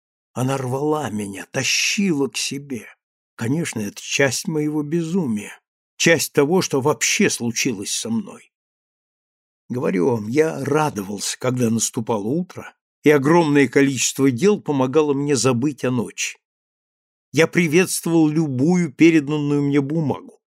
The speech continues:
любой вопрос, который задавали мне воспитатели, любую тысячу и одну проблему, которую мне приходилось решать. Это была трудная работа.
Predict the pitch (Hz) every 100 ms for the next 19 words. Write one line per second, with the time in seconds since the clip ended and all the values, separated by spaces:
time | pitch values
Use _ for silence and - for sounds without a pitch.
0 | _ - 156 147 147 175 170 180 - 135
1 | 101 - 135 123 135 117 127 127 123 117
2 | 117 120 123 113 - 120 117 - - -
3 | - _ _ - 170 143 156 196 175 -
4 | 170 185 135 - 180 185 143 147 190 165
5 | 185 160 208 220 180 139 147 147 160 147
6 | 147 143 135 - 131 135 135 113 143 123
7 | - - - _ _ _ _ _ _ _
8 | _ _ _ _ _ _ 117 120 151 170
9 | 175 175 180 123 107 98 92 87 90 82
10 | _